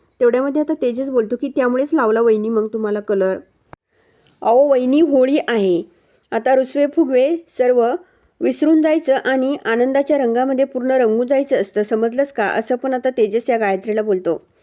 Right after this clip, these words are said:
"थांबा ना, थोडासा अजून लावतो," असं म्हणत आता तेजस पुन्हा त्या गायत्रीला कलर लावण्यासाठी जातो. तर ही गायत्री खूप मोठमोठ्याने ओरडत असते. त्यानंतर तेजस बोलतो की, "चला,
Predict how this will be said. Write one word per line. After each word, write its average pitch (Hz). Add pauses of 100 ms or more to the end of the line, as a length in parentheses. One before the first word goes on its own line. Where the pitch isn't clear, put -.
(580)
"थांबा 294
ना, 381
थोडासा 311
अजून 240
लावतो," 277
असं 277
म्हणत 302
आता 269
तेजस 262
पुन्हा 277
त्या 285
गायत्रीला 247
कलर 233
लावण्यासाठी 233
जातो. 277 (480)
तर 277
ही 285 (420)
गायत्री 269
खूप 339 (460)
मोठमोठ्याने 269 (320)
ओरडत 226
असते. 190 (360)
त्यानंतर 262
तेजस 269
बोलतो 254
की, 285
"चला, 226